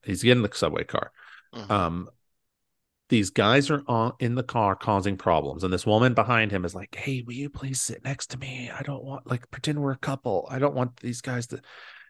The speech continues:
Speaker 1: and he, David doesn't do anything. And the guys sit next to her and start to pick a fight, which, as you can imagine, is a horrible thing on a train and a subway with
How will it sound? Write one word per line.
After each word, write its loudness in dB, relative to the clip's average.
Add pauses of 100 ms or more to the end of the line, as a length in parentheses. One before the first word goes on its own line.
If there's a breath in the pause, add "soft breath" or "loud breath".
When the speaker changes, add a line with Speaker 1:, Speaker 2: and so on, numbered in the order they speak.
(140 loud breath)
Speaker 1:
and 2
he, 0
David 6
doesn't 6
do 6
anything. 0
And -2
the -2
guys 4
sit -4
next 2
to 4
her 6
and -10
start 0 (300)
to -18 (300)
pick -2
a -12
fight, 2 (520 loud breath)
which, 4
as 0
you -2
can -4
imagine, 2
is -2
a 4
horrible 2
thing 2
on 0
a -4
train 2 (140)
and -6
a -2
subway 4
with 0